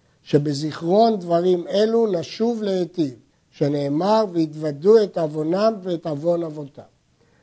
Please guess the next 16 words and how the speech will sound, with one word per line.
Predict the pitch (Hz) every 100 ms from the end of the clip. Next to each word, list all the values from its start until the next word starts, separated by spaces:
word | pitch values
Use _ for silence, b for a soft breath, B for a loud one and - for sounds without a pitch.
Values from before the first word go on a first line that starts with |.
| _ -
הרמב"ם | 147 160 170 233 226
מדגיש | 214 180 170 214 170 - - _ _
שגם | 156 139 175 226 220
התעניות | 208 202 185 180 180 196 220 190 - _
שגזרו | _ - - 160 139 160 147 175 226
על | 202 170 -
כל | - 240 262 220
ישראל, | - 175 147 147 151 165 _ _ _
כמו | - 143 180 190 175 170 b
שבעה | _ 160 151 170
עשר | 156 - 156
בתמוז | 151 151 156 160 220 214 175
ותשעה | 147 143 139 170 151
באב | 156 175 208 180
וכדומה, | - 156 143 139 147 175 233 b b b 139
גם | 135 180 226 262